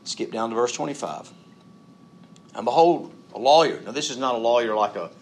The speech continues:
civil lawyer. Back then, lawyer, they were experts in the law, in the Mosaic law, and studying the Word of God and teaching it, supposedly.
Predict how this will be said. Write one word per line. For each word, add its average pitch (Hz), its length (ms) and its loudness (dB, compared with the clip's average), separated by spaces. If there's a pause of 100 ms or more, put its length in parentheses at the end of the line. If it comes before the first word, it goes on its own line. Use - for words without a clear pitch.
(240)
civil 120 360 -4
lawyer. 104 360 -2
Back 117 260 -4
then, 127 260 -4
lawyer, 113 400 0 (280)
they 117 80 -6
were 107 120 -8
experts 117 520 -4
in 127 120 -6
the 123 80 -2
law, 139 340 6
in 98 60 -4
the 104 60 -8
Mosaic 120 360 -2
law, 131 360 -4
and - 80 -16
studying 127 360 -4
the 113 80 -8
Word 120 200 -4
of 113 60 -6
God 123 320 0
and 90 100 -16
teaching 131 320 -10
it, 76 140 -14
supposedly. - 540 -10